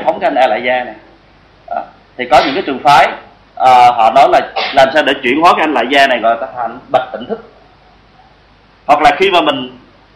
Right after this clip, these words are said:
ờ, mình thiền định á, sâu á, thì nó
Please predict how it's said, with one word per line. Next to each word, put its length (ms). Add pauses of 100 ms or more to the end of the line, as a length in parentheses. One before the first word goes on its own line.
(1080)
ờ, 280
mình 220
thiền 160
định 180
á, 120 (180)
sâu 240
á, 100 (140)
thì 300 (300)
nó 160